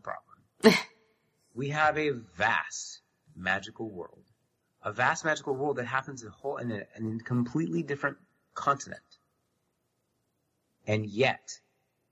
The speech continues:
Speaker 1: the writing has to rely on the original source material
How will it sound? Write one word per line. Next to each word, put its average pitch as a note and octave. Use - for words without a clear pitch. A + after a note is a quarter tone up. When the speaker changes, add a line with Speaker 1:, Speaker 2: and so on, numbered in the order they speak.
Speaker 1:
the G#2+
writing A2+
has A2+
to -
rely F#2+
on F#2
the F#2
original F#2+
source F2
material D2+